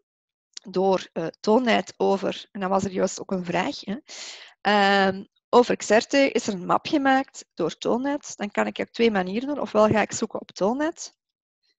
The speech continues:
op organisatie, en dan ga je heel veel dingen terugvinden,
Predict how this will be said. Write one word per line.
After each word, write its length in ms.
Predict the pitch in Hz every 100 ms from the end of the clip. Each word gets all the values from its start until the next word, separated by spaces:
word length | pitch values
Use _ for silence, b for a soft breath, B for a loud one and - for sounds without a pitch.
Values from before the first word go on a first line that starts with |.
| _ _ _ _ _ _ _
op 160 | - 214
organisatie, 960 | 208 190 180 180 180 190 285 - 302 277
en 80 |
dan 100 | 220
ga 160 | 214 208
je 160 | 208 196
heel 440 | 185 208 247 269
veel 100 | 220
dingen 220 | 196 170
terugvinden, 640 | 175 196 - 262 302 320